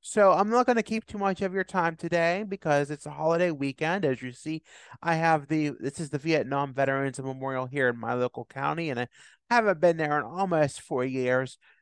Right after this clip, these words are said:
Uh, some of the things are starting to come back to life. Some of the events, this is Mental Health Month in our county, and some of the things are starting to come back to life,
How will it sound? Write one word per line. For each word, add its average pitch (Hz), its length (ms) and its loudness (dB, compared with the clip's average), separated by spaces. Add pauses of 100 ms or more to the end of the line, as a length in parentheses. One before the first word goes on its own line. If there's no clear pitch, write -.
(160)
Uh, 110 200 4
some 180 240 -2
of 170 60 -6
the 151 60 -6
things 165 240 -4
are 143 80 -8
starting 151 400 0
to 139 80 -6
come 139 160 -8
back 143 240 0 (100)
to 143 100 -8
life. 151 400 -4 (360)
Some 160 260 0
of 143 80 -4
the 143 120 -2
events, 151 380 -2
this 147 200 -10
is 123 160 -16
Mental 131 240 0
Health 151 260 -8
Month 170 260 -6
in 160 100 -4
our 147 120 -2
county, 170 480 -6 (320)
and 156 240 -2
some 170 180 0
of 165 80 -6
the 160 60 -2
things 156 400 -4
are 139 320 0
starting 139 320 -4
to 131 80 -6
come 131 120 -12
back 131 180 -2
to 123 100 -6
life, 151 380 -2